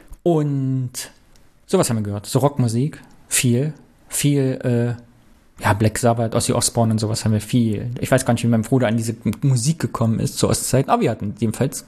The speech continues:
Platten davon. Und gerade auch in der Nachwendezeit, also neunzig, einundneunzig ging das auch richtig los. Mm, was ich damit sagen will, und deshalb noch zu Mambo Number Five zurück, habt ihr D-D-R-Bands in der D D R gehört?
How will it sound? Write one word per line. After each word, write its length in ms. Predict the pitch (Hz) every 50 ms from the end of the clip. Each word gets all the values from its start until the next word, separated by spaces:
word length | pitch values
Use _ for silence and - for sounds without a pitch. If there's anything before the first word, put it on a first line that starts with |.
| - -
Platten 420 | - - - 117 120 - - 98 95
davon. 260 | - - - - -
Und 120 | 135 131
gerade 280 | - - 156 170 170 98
auch 80 | -
in 60 | - 135
der 80 | 117
Nachwendezeit, 840 | 117 117 117 127 147 - - 110 107 107 104 104 - - 113 110 107
also 160 | 113 113 113
neunzig, 320 | 117 117 120 120 - -
einundneunzig 360 | - 117 117 117 113 - -
ging 80 | - 113
das 140 | 104 - 113
auch 120 | 110 -
richtig 320 | 113 - - - - - -
los. 260 | 120 117 - - - - - - - - - - - - - - - - - _
Mm, 380 | 151 147 143 143 143 143 147 151 147 - _ _ _ _ _ - - - - - -
was 100 | 143 143
ich 60 | -
damit 160 | 151 127 120
sagen 220 | - 139 165 160 135
will, 80 | 127
und 60 | 131
deshalb 240 | 120 - - - -
noch 320 | - 127 - - - - -
zu 140 | - - 120
Mambo 240 | 123 120 127 123 123
Number 200 | 120 117 117 117
Five 260 | - 127 143 156 -
zurück, 300 | - 139 131 151 143 - - - - - - - - - _ _ _ _ _ _ _ -
habt 680 | - - - - 160 156 - - - - - - - - - - - _ _ _ _
ihr 380 | _ 185 202 240 233 233 240 240 - - _ _ _ _ _ _ _ _ _ - _ _
D-D-R-Bands 1040 | 143 127 151 143 147 143 - 127 127 123 120 113 110 110 113 110 - - - - - _ _ _ - - - - - - -
in 120 | 135 120
der 80 | 123 117
D 100 | 113 110
D 80 | 113
R 100 | 117 107 110
gehört? 360 | 107 104 101 104 110 117